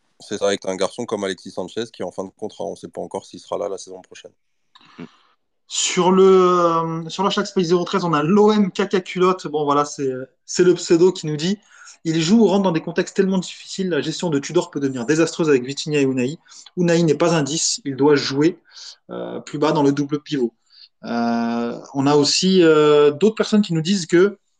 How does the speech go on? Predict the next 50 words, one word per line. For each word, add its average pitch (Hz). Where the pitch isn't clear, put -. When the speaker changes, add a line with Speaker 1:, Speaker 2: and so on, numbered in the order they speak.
Speaker 3:
ben 160
voilà, 170
la 160
gestion, 185
elle 185
est, 170
elle 165
est 170
un 175
peu 202
compliquée, 185
qui 220
s'attendaient 180
à 170
le, 151
à 143
le 135
faire 190
rentrer 180
un 196
peu 180
plus 180
rapidement 180
dans, 160
dans 151
la 175
rotation 160
et 214
que 170
derrière, 160
ça 156
se -
ressent 190
un 185
petit 170
peu, 190
euh, 180
quand -
il 151
rentre, 185
c'est 143
que 143
c'est 143
pas 180
forcément 175
des 165
joueurs 180
qui -
vont 143
prendre 147